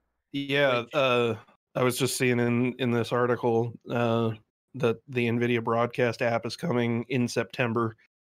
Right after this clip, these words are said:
Speaker 2: Yeah.
Speaker 1: Uh, that'll let you, like, filter out background noise in the audio, which is the R T X voice thing, and blur the background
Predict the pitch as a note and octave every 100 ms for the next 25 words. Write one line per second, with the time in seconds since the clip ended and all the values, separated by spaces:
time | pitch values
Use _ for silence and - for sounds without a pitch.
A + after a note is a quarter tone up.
0 | _ _ _ C#3 C#3+ A2+ A2+ A2+ A2+ A#2
1 | A#2 A#2 A#2 A2+ A2+ A#2 A2+ - - _
2 | _ _ _ _ _ _ - A#2+ A2 A#2+
3 | A#2+ A#2+ - C#3+ E3 F3+ D3+ B2+ A#2+ B2+
4 | B2 A#2 A#2 C3 D#3 C3+ A#2+ A#2 A2 -
5 | A#2+ A#2 A2+ A2 A#2 A2 - C3+ B2+ B2+
6 | A2+ A2+ A#2 A2+ B2+ B2+ A#2 A#2+ A2+ -
7 | A#2+ A#2 A2+